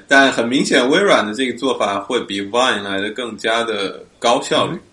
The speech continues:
Speaker 1: 这样才能保证像S Q L Server 这样一种生产级的数据库，未来能够运行在一个完全和 Windows 不一样的操作系统上。
Speaker 2: 对。
Speaker 1: 但我觉得可能也是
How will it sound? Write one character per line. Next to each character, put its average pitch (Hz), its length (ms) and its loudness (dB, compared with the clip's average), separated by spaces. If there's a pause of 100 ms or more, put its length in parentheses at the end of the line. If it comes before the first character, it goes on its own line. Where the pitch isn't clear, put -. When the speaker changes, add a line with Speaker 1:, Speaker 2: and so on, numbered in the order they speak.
(640)
Speaker 1:
这 110 100 -2
样 110 100 0
才 107 100 -4
能 107 160 -6
保 98 180 -2
证 107 180 -8
像 107 200 -4
S 98 120 -10
Q 110 100 -4
L - 20 -10
Server 113 260 -2
这 101 80 -6
样 98 180 -4
一 92 40 -12
种 90 140 -12
生 117 200 -10
产 98 220 -6
级 92 160 -12
的 95 120 -8
数 98 160 -14
据 98 80 -14
库， 92 320 -10 (180)
未 98 140 -8
来 98 100 -4
能 95 140 -10
够 98 180 -8
运 101 160 -10
行 92 160 -14
在 95 180 -6
一 92 40 -12
个 92 260 -6 (880)
完 104 180 0
全 107 160 -6
和 95 80 -6
Windows 101 460 -8
不 107 100 -8
一 98 120 -8
样 98 260 -6
的 55 80 -14 (180)
操 - 160 -10
作 95 80 -6
系 92 140 -12
统 - 80 -18 (100)
上。 - 80 -20 (120)
Speaker 2:
对。 107 180 -16 (540)
Speaker 1:
但 180 140 2
我 - 120 0
觉 113 120 0
得 175 120 0
可 120 160 0
能 123 180 -2
也 - 140 2
是 110 500 -4